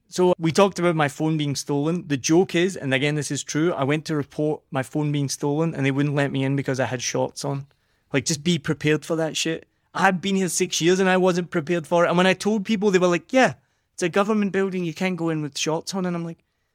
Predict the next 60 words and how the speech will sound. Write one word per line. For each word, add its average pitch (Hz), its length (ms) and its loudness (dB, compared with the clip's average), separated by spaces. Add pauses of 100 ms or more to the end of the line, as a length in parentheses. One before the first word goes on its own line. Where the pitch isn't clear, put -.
(120)
"It's - 100 -8
a 190 40 -8
police 285 280 6
station. 277 500 4
I 247 60 4
don't 262 160 4
think 226 180 4
of 196 60 4
it 185 60 4
as 165 140 4
a 170 80 6
government 165 640 4
building." 185 400 4
Like, 180 180 2 (280)
so 196 120 2
what 214 220 8
if 208 80 0
I 196 100 6
had 185 100 4
a 165 60 4
knife 165 380 4
in 240 80 4
my 226 140 6
side? 196 300 2
They'd 170 120 2
be 160 80 4
like, 156 120 2
"No, 156 100 0
you 151 120 0
can't 160 240 -2
come 156 160 -2
in 151 140 0
'cause 147 160 -2
you 143 60 0
have 135 100 -4
shorts 196 400 -2
on." 240 160 0
Like, 170 200 -2 (440)
so 185 120 0
be 254 220 4
prepared 220 400 4
for 185 100 4
that 170 220 6
stuff. 165 240 -2
Get 196 160 2
your 196 100 2
documentation 156 800 0
in 139 100 2
order. 135 320 2 (440)
But 139 100 4
if 143 100 4
you 175 120 8
are 202 160 10
thinking 180 460 0
of 139 100 2
moving 135 320 4
here, 127 200 0 (100)
absolutely 156 520 4
do 139 220 0
it. 135 100 -4